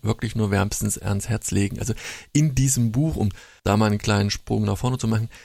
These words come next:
kann ich am Grafischen überhaupt nichts aussetzen. Also hier gibt's ganz im Gegenteil, also wie gesagt, wenn man dann auch einmal weiß, äh, worum's in dieser groß-, groben Geschichte geht und man dann vielleicht doch ein bisschen mehr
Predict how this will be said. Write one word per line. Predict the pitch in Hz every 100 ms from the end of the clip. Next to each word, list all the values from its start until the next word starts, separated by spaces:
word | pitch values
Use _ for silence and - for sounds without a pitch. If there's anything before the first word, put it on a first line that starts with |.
| - -
kann | 113
ich | 117 -
am | 95
Grafischen | 90 90 113 131 - 82
überhaupt | 98 92 - 87
nichts | - -
aussetzen. | 113 107 98 -
Also | 92 98
hier | 104
gibt's | - - -
ganz | 104 107
im | 104
Gegenteil, | 98 104 107 101 101
also | - 101
wie |
gesagt, | 107 95
wenn | 98 123
man | 120 110
dann | 107 -
auch | 101
einmal | 95 95 87 87
weiß, | 90 110 92 - -
äh, | 101 95
worum's | 101 95 95 98 98 101 98 113
in | -
dieser | 101 101
groß-, | - 107 110 -
groben | - 107
Geschichte | 110 113 113 101
geht | - 113 110
und | 98
man | 98
dann | 104 104
vielleicht | 98 -
doch | 113
ein | 110
bisschen | 113 - 104 98
mehr | 104 110 113